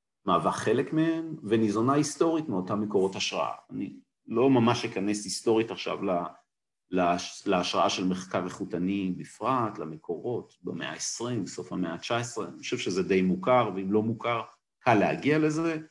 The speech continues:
אמ, כמו שיטות מחקר איכותניות אחרות, אוטואתנוגרפיה היא מתודולוגיה מורכבת ומרוכבת. זאת אומרת, מורכבת יש בה הרבה דברים, ומרוכבת היא, אמ, כמו אסמבלג'. זאת אומרת,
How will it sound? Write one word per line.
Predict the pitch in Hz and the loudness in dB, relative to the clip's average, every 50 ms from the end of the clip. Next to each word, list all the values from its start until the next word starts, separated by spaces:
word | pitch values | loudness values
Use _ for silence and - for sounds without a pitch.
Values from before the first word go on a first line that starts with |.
| _ _ _ _ _ _ _ _ _ _ _ _ _ - | _ _ _ _ _ _ _ _ _ _ _ _ _ 2
אמ, | 113 110 113 113 110 110 107 104 104 104 104 | 4 6 8 8 8 8 6 6 4 2 2
כמו | - 139 135 | 4 4 4
שיטות | 135 139 131 135 131 127 | 4 4 4 2 2 2
מחקר | 131 127 - 135 120 | 0 0 2 2 2
איכותניות | 117 120 123 120 120 117 120 123 143 | 4 2 2 2 2 2 2 0 0
אחרות, | 139 - - 160 175 196 196 190 170 | -2 -2 -2 0 2 2 2 4 2
אוטואתנוגרפיה | 135 131 143 135 - 135 131 - 139 170 - - 135 | 2 2 2 0 0 0 -2 0 0 0 0 0 -4
היא | 113 107 | -2 0
מתודולוגיה | 104 104 104 104 92 101 95 95 98 95 95 101 104 98 | 0 0 0 2 2 4 4 4 4 2 2 2 2 2
מורכבת | 98 98 95 90 87 - - 147 143 - - - - 104 | 0 -2 -4 -6 -8 -6 -2 -2 0 0 -2 -4 -4 -4
ומרוכבת. | 98 98 104 101 92 95 90 - 92 80 73 - - _ | -2 2 2 4 4 2 0 -2 -6 -8 -8 -8 -16 _
זאת | _ _ - | _ _ -8
אומרת, | 95 92 92 | -8 -6 -4
מורכבת | 98 104 104 104 - 180 175 165 151 - | -2 -2 -2 0 0 -2 0 0 -2 -2
יש | 143 - - - | -2 -2 0 2
בה | 127 | 2
הרבה | 107 98 95 110 131 | 0 2 2 2 2
דברים, | 123 120 131 123 123 123 123 117 | 2 2 0 2 2 2 0 0
ומרוכבת | 117 107 101 104 101 95 - - 127 127 123 131 127 - - | 0 0 0 0 -2 -2 -2 0 -2 0 0 -2 -6 -6 -10
היא, | 113 110 104 101 98 | -6 0 0 2 2
אמ, | 98 95 92 92 92 92 92 | 4 2 2 0 -2 -4 -6
כמו | - 110 117 117 - | -4 -2 0 0 0
אסמבלג'. | - - - 127 123 120 95 80 71 - | -2 0 0 0 0 0 -2 -4 -6 -8
זאת | - - - _ _ _ _ _ _ _ _ _ - | -12 -16 -18 _ _ _ _ _ _ _ _ _ -8
אומרת, | 107 - | -6 -6